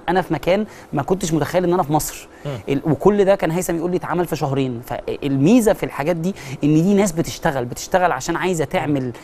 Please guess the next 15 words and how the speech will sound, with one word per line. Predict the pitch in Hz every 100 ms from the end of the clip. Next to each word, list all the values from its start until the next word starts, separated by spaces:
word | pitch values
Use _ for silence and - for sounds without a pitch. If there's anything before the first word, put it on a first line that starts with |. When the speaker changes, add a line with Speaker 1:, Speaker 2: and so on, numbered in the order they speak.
| - - - - -
Speaker 1:
عشان | - - 175
تشتغل | - 190
صح | 156 - - - -
وعشان | 123 135 202 196
عايزه | 196 185
تبني | 170 220 196 190
صح | 156 - 170
من | 156
تحت. | 135 135 - 139
لان | - 214
احنا | 202
لو | 190
جينا | 170 208
قلنا | 208 208
النهارده | 180 190 196